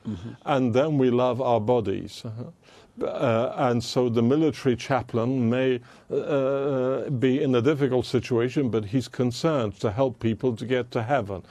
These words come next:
Speaker 2: And so he may be in a dangerous situation because there is this hierarchy.
Speaker 1: Mm-hmm.
Speaker 2: And obviously, as we love God, we love those who are close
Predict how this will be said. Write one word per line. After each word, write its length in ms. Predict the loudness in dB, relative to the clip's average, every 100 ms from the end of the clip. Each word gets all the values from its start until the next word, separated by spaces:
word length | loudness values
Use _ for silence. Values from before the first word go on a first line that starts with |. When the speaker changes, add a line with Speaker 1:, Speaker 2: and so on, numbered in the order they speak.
| -20 -6
Speaker 2:
And 180 | -4 -2
so 200 | 0 0
he 140 | 0
may 280 | 0 2 0
be 180 | 0 2
in 100 | 2
a 80 | 2
dangerous 480 | 2 2 0 -4
situation 720 | -6 -10 -8 -8 -8 -12 -18 -20 -20 -20 -20 -10 -10 -10 -2
because 520 | -2 2 2 2 2
there 180 | 2 4
is 180 | 2 4
this 180 | 2 2
hierarchy. 840 | 0 2 2 2 0 -4 -10 -10
Speaker 1:
Mm-hmm. 520 | -12 -12 -10 -10 -8 -10 -12 -20 -6
Speaker 2:
And 460 | 0 2 2 -2 -4 -10 -20 -8
obviously, 720 | -2 0 2 0 2 0 0
as 240 | 0 -2 0
we 140 | 0
love 360 | 2 2 0 0
God, 400 | 2 2 0 -2
we 120 | -2 2
love 360 | 2 0 2
those 260 | 2 2 0
who 140 | 0
are 100 | 0
close 640 | 0 0 2 0 -6 -16